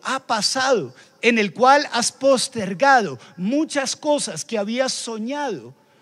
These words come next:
porque te dedicaste a rebobinar el cassette de las palabras de personas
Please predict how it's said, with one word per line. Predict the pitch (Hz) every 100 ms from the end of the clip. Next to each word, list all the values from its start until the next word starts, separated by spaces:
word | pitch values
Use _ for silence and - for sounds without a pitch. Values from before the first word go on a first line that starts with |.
| _ -
porque | 240 220 233 214 - _
te | - 220
dedicaste | 208 202 190 147 254 262 - 123 113 _ _ _ _ _ _ -
a | 185 185 156 _ _
rebobinar | 180 208 196 196 190 185 208 262 277
el | 269 254 -
cassette | 208 180 - 240 185 - _ _ _ _ _
de | 139 196
las | 185 -
palabras | - 170 202 254 269 277 269 - - _ _ -
de | 196
personas | 147 175 - 233 247 262 262 262 -